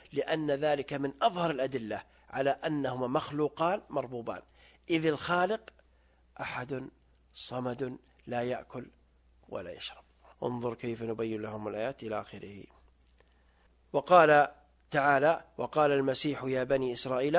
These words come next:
اعبدوا الله ربي وربكم." وقال تعالى: "إن الله ربي وربكم فاعبدوا هذا صراط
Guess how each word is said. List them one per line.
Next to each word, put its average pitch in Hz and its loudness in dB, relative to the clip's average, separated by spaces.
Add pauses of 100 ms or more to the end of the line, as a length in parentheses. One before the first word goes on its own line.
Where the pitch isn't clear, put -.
(200)
اعبدوا 156 2
الله 160 4 (240)
ربي 139 -2
وربكم." - -10 (1000)
وقال 147 2
تعالى: 156 4
"إن 147 0
الله 135 2
ربي 135 -4
وربكم 156 -4
فاعبدوا 139 -2
هذا 131 0
صراط 127 -2